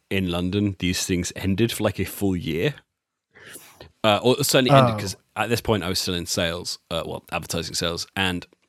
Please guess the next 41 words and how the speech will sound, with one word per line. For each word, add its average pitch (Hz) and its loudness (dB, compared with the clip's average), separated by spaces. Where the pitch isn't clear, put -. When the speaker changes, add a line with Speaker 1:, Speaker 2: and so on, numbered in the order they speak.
Speaker 1:
there 107 2
was 104 0
a 101 -2
party 98 0
for 92 -4
a 90 -2
company 90 -2
who 85 0
I 82 0
will 85 -4
not 85 -2
name. 71 -6
Speaker 2:
I 123 2
know 135 6
the 127 2
name, 110 2
Speaker 1:
You 107 6
know 95 4
Speaker 2:
and 90 4
Speaker 1:
the 131 6
Speaker 2:
it's - 4
Speaker 1:
name. - 0
Speaker 2:
great. 98 0
<laughs> 233 4
If, 190 6
if 196 6
you 226 8
subscribe 220 6
to 185 6
us 160 4
and 160 -2
you 170 4
D 165 4
M 160 6
me, 139 4
maybe 143 4
I 139 8
will 131 4
tell 120 -2
you. 160 4
<laughs> - -